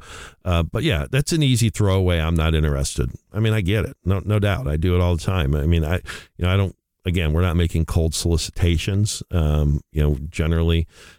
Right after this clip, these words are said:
it, well, always, it, it, it's people have reached out to us, but not everybody that reaches out follows through, and that's okay too. But, um, so when we hear, "I'm not interested,"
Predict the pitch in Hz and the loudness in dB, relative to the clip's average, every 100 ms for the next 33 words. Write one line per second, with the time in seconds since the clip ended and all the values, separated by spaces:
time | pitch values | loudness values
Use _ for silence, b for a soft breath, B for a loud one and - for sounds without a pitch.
0 | - 73 - 67 69 55 87 78 69 104 | -2 -2 -2 -2 -2 0 0 2 2 0
1 | 67 71 - 85 - 80 - - 98 82 | 0 -2 0 0 0 -2 -2 -2 0 2
2 | 78 80 80 - 78 76 76 - 95 78 | 0 2 0 0 -2 0 -2 0 0 0
3 | - - - 76 73 71 87 113 107 110 | -2 -4 -2 0 0 0 0 0 0 2
4 | 107 87 104 - 90 82 104 - 95 95 | 2 2 0 0 0 2 0 0 0 2
5 | 98 - 117 104 - - 78 73 71 73 | 2 0 0 0 -4 -8 0 2 2 2
6 | 71 73 73 _ - - 92 101 - 139 | 0 -2 -4 _ -4 -2 0 0 0 0
7 | 120 69 73 76 - B B B B - | 0 -2 0 -2 -4 B B B B -2
8 | 82 78 76 78 73 - - 92 87 85 | 0 2 2 2 0 -4 -2 0 2 2
9 | 104 98 92 87 87 92 92 82 - 82 | 2 2 2 2 2 2 2 0 0 0
10 | 76 | 0